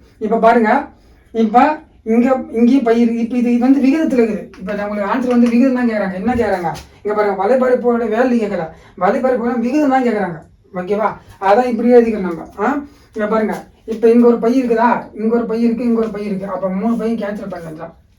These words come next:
சரிதானா? ஓகே, ஃபர்ஸ்ட் ஆச்சா? ரெண்டாவது, இப்ப இங்க ஆர் ஸ்கொயர் இருக்குதுல்ல, இந்த ஆர் ஸ்கொயர் ரெண்டு ஆர் இருக்குதுன்னு அர்த்தம். சரிதானா? ரெண்டு ஆர் இருக்குது. ஆ? இங்க ஒரு ஆர் இருக்குது, இங்க ஒரு ஆர் இருக்குது. அப்ப பாருங்க, இங்க ஒரு ஆர் கேன்சல், இங்க ஒரு ஆர் கேன்சல்,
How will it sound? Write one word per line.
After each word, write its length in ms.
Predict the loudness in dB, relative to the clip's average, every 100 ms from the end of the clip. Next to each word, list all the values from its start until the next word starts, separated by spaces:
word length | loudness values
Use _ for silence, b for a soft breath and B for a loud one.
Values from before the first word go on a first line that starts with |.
| _ -10
சரிதானா? 280 | -6 -4 -6 -8 -10
ஓகே, 180 | -10 -12 -16 -8
ஃபர்ஸ்ட் 260 | -6 -4
ஆச்சா? 260 | -4 -2 -2 -2
ரெண்டாவது, 360 | 0 2 0 -4 B B B B
இப்ப 300 | 0 6 8
இங்க 200 | 8 6
ஆர் 240 | 2 2 2
ஸ்கொயர் 200 | 4 4
இருக்குதுல்ல, 300 | 2 2 2 2 0
இந்த 160 | 0
ஆர் 200 | 0 0
ஸ்கொயர் 280 | 2 2 4
ரெண்டு 180 | 4 6
ஆர் 180 | 6 4
இருக்குதுன்னு 300 | 2 2 0
அர்த்தம். 240 | -2 -10 -16 _ _ _ _ _ _ _ 2
சரிதானா? 360 | 4 4 2 -2 -2 0
ரெண்டு 180 | 4 4
ஆர் 160 | 4 2
இருக்குது. 260 | 0 -4 -10
ஆ? 100 | -4 -4 -4 b b
இங்க 200 | 0 4 6
ஒரு 120 | 6
ஆர் 180 | 4 4
இருக்குது, 240 | 2 2
இங்க 120 | 2
ஒரு 100 | 4
ஆர் 140 | 4 2
இருக்குது. 200 | -2 -8 b b
அப்ப 200 | -6 -2
பாருங்க, 400 | 0 0 0 -2 0
இங்க 160 | 2
ஒரு 80 | 2
ஆர் 220 | 0 -2 -4
கேன்சல், 340 | -4 -2 0 0
இங்க 140 | -2 -2
ஒரு 100 | -2
ஆர் 120 | -2
கேன்சல், 380 | -2 -4 -2